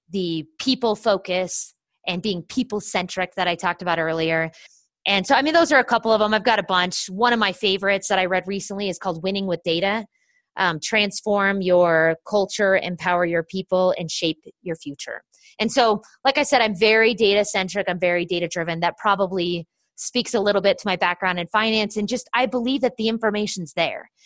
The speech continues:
And so why not use it to create a better experience in, in whatever we're working on?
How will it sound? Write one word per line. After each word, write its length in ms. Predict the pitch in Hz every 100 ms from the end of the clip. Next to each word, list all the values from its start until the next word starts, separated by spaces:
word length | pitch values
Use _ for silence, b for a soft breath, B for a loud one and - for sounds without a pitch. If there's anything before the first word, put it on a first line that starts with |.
| b
And 140 | 202 208
so 140 | 214
why 440 | 180 214 208 226 240
not 320 | 233 220 180
use 400 | 185 226 226 185
it 260 | 143 143 - _ _ -
to 100 | 214
create 460 | 175 220 202 190 -
a 80 |
better 300 | 196 180 185
experience 800 | 175 - - 196 180 156 151 156 -
in, 380 | 170 160 160 - _ _
in 160 | 202 190
whatever 400 | 190 190 180 165
we're 140 | 151
working 360 | 139 135 143 127
on? 180 | 76